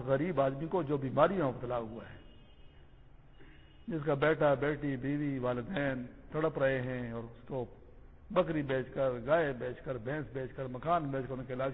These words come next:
کے لیے آیا ہوا ہے، اس سے چھینتا ہے یہ کمپنی والا، اس سے چھین کر ڈاکٹر کو شراب پینے کے لیے پیسے دے رہا ہے،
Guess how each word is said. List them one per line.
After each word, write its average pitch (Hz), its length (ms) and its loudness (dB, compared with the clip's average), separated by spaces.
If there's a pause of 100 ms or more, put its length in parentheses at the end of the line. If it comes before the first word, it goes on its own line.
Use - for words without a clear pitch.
کے 143 60 -10
لیے 123 100 -4
آیا 135 140 0
ہوا 113 260 -6
ہے، 147 220 -6 (460)
اس 208 180 4
سے 156 100 2
چھینتا 156 400 0
ہے 143 80 6
یہ 135 60 4
کمپنی 127 300 -4
والا، 139 240 0 (2250)
اس 160 200 4
سے 151 100 4
چھین 175 260 0
کر 156 160 4
ڈاکٹر 143 280 4
کو 139 160 -2
شراب 139 420 0
پینے 156 200 -2
کے 160 80 -4
لیے 160 100 0
پیسے 151 260 -2
دے 160 160 0
رہا 175 240 0
ہے، 175 60 -8